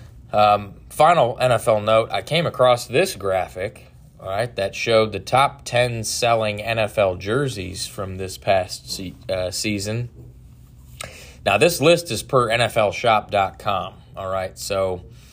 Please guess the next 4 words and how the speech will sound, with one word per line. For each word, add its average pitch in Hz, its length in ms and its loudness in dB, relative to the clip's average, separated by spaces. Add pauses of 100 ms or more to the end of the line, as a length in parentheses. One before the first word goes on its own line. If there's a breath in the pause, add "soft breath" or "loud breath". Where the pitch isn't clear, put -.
(400 loud breath)
um, 90 500 -2 (840)
you 95 160 -8
know, 87 240 -4
it's - 380 -8